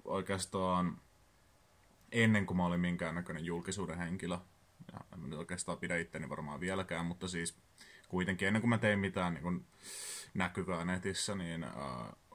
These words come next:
huomasin jo sen. Ja myös ehkä sekin, että kun olihan mä itsekin vähän sellainen, siis kun mulla oli, ää, samantyyppisiä näkemyksiä, mitä <clears throat> alt-rightilla on.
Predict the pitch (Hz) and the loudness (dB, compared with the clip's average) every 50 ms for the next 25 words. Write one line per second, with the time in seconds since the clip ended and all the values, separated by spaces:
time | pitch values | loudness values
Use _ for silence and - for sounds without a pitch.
0 | - - - 101 95 98 104 104 104 101 95 95 95 87 - 95 92 90 90 87 | -16 -10 -8 -4 0 2 6 6 8 8 8 6 4 2 2 2 2 2 2 2
1 | 82 80 85 87 87 - - 101 92 87 87 87 85 85 85 80 73 62 80 98 | 0 0 -2 -2 -2 -2 -2 -2 -2 0 0 0 0 0 -2 -2 -2 -2 -2 0
2 | 107 117 135 - - 190 - 175 170 - 151 - 143 131 123 113 117 - - 107 | 0 0 0 0 -2 -2 -2 0 0 0 0 0 2 2 2 2 0 -2 -2 -2
3 | 107 104 - - - - - 101 104 107 107 107 107 107 104 - - 110 110 110 | -2 -2 -4 -6 -6 -4 -2 0 2 2 2 2 2 2 2 2 0 0 0 0
4 | - - 92 85 - - 87 80 71 67 78 85 85 71 - - 78 64 58 65 | 0 0 -2 -2 -4 -4 -6 -6 -4 -6 -6 -6 -6 -6 -4 -4 -4 -4 -4 -4
5 | 62 62 58 57 - - - - - - - - - - - - - - - - | -4 -4 -4 -6 -8 -10 -12 -12 -12 -10 -6 -6 -6 -6 -6 -10 -16 -20 -20 -20
6 | - - - - - - _ - - 85 78 80 85 85 85 85 85 - 92 98 | -20 -20 -20 -20 -20 -20 _ -8 -6 -4 -2 0 0 0 0 0 0 0 2 2
7 | 101 98 98 92 90 87 - - - - - - - 71 60 58 117 117 - 87 | 4 4 4 2 2 0 -2 -8 -16 -14 -14 -12 -10 -10 -10 -8 -6 -6 -4 -4
8 | 85 82 87 87 87 80 85 - - 98 95 95 87 90 90 90 87 92 87 87 | -2 -2 -2 -2 -2 -4 -6 -4 -4 -4 -2 -2 0 0 0 -2 -2 -2 -2 -2
9 | 90 90 - - - 90 85 90 87 87 87 95 92 90 80 - - - - - | -4 -4 -4 -4 -2 0 0 0 0 0 0 0 0 0 0 -2 -2 2 4 4
10 | - - - 113 - - - _ _ - _ _ _ _ _ - _ _ - - | 6 6 4 -2 -6 -10 -18 _ _ -20 _ _ _ _ _ -20 _ _ -20 -20
11 | _ _ - - _ - 101 92 90 - 87 87 87 82 78 87 92 92 92 131 | _ _ -20 -10 _ 0 2 2 2 0 0 0 0 0 0 0 0 2 2 2
12 | 135 117 92 | 2 2 2